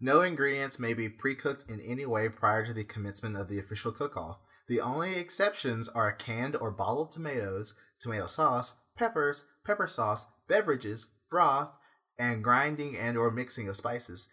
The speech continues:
Meat may be treated, pre-cut, or ground. The I C S does not prefer one over the other.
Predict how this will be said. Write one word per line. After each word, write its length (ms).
Meat 160
may 100
be 140
treated, 500
pre-cut, 560
or 140
ground. 480
The 140
I 120
C 180
S 300
does 300
not 320
prefer 420
one 240
over 180
the 120
other. 400